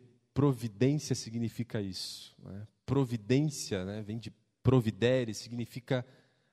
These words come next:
é, sustentar a necessidade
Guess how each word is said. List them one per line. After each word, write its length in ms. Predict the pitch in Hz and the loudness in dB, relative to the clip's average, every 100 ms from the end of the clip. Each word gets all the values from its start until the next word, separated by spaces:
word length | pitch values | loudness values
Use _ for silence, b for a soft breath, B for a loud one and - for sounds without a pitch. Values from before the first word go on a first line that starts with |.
| b | b
é, 500 | 113 117 117 117 110 101 _ _ - | -2 0 0 0 0 -4 _ _ -14
sustentar 1500 | - - - 156 - 156 127 113 - - 156 165 175 170 - _ _ _ _ _ - | -8 -6 -4 -4 -2 0 0 -2 -2 6 8 8 4 -2 -10 _ _ _ _ _ -6
a 60 | 120 | -2
necessidade 1080 | 123 123 - 107 113 131 147 131 139 151 | -2 -2 -4 -2 4 6 4 0 -4 -4